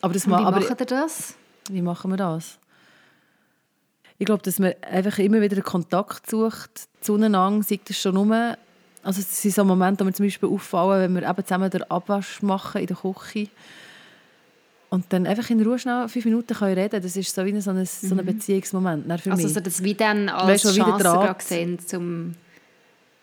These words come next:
Speaker 2: «Hey, und jetzt reden wir mal wirklich über etwas schnell, ohne dass wir, wenn wir schon nicht gestört werden.» Also das machen wir
Speaker 1: Ja,
Speaker 2: dann mega
Speaker 1: genau.
Speaker 2: bewusst, oder ist, ist, äh,
Speaker 1: Ich glaub,
Speaker 2: das
Speaker 1: das
Speaker 2: passiert einfach?
Speaker 1: passiert, ich glaub, das passiert einfach.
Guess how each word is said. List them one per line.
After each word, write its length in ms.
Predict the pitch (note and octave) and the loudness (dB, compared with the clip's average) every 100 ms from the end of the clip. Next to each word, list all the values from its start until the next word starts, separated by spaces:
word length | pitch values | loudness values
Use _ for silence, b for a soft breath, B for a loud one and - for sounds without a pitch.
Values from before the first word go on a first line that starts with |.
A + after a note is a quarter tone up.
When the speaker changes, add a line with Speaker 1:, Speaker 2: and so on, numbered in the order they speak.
| _ _ _ | _ _ _
Speaker 2:
«Hey, 180 | F#3 F#3 | -4 -4
und 60 | F#3 | -2
jetzt 200 | F#3+ F#3+ | -4 -2
reden 200 | F#3 F#3+ | -4 -2
wir 100 | G3 | -2
mal 240 | F#3+ F#3 | -2 -4
wirklich 340 | F3+ F#3 - F#3+ | -6 -10 -6 -6
über 120 | F3+ | -4
etwas 420 | F3+ F3+ - - | -6 -6 -10 -8
schnell, 520 | - E3 D#3+ E3 E3 - | -6 -4 -4 -6 -8 -8
ohne 220 | F#3 F#3 | -6 -4
dass 160 | F3+ F3 | -4 -6
wir, 120 | F3+ E3 - - | -6 -6 -12 -2
wenn 120 | F3+ | 0
wir 60 | |
schon 120 | G3 F#3+ | 2 0
nicht 120 | F#3+ | -2
gestört 400 | - F3+ F3+ F3+ | -4 -4 -4 -4
werden.» 360 | D#3+ D#3 D#3 | -4 -4 -6
Also 160 | D#3+ F3 | -8 -6
das 140 | F3 | -4
machen 260 | F#3+ F3+ G3+ | -4 0 4
wir 60 | G#3 | 6
Speaker 1:
Ja, 80 | G3 | 6
Speaker 2:
dann 100 | F3+ | 4
mega 180 | F#3 F#3+ | 4 4
Speaker 1:
genau. 40 | |
Speaker 2:
bewusst, 520 | F3+ F3 G#3 - - - | 2 0 -2 -2 -6 -6
oder 260 | F#3+ F3+ | -4 -2
ist, 280 | F#3 - - | -4 -4 -8
ist, 280 | - F3+ - | -8 -10 -8
äh, 300 | - F3 G3 | -8 -10 -6
Speaker 1:
Ich 80 | F#3 | 0
glaub, 140 | A3+ G#3+ | 0 0
Speaker 2:
das 120 | F#3 | 0
Speaker 1:
das 100 | G3 | -2
Speaker 2:
passiert 320 | D#3+ F#3 F#3 F3+ | -2 -6 -4 -4
einfach? 360 | D#3 D#3 - - B B B - | -4 -8 -12 -20 B B B -14
Speaker 1:
passiert, 340 | F3 F3+ - | -10 -10 -8
ich 100 | - | -6
glaub, 160 | G3+ F3+ | -4 -4
das 120 | - | -6
passiert 380 | - - E3 E3+ | -12 -8 -8 -6
einfach. 300 | E3+ - D3 | -8 -8 -12